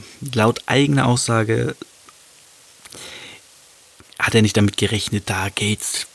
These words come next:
Plus zu machen, weil er selbst sagt, Battle Rap ist kein Business. Und das ist halt so ein Satz, der mir so ein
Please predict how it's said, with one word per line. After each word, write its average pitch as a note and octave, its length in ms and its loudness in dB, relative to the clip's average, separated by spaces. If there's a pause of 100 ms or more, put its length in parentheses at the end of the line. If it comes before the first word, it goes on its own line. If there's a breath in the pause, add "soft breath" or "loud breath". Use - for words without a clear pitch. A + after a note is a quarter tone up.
(120)
Plus - 340 2
zu - 120 0
machen, G2 520 0
weil G#2 220 2
er G2+ 220 0
selbst G2+ 260 0
sagt, G2+ 280 -4
Battle A2 220 4
Rap G#2 260 2
ist - 400 -8
kein G#2 340 -2 (100)
Business. A#2 480 0 (1300 loud breath)
Und G2+ 540 4 (120)
das G#2+ 260 4
ist - 220 -2
halt A2+ 180 2
so A2 180 2
ein G2+ 220 4
Satz, G#2+ 400 -2
der G#2+ 140 2
mir G#2 100 4
so G2 100 -2
ein G2 100 0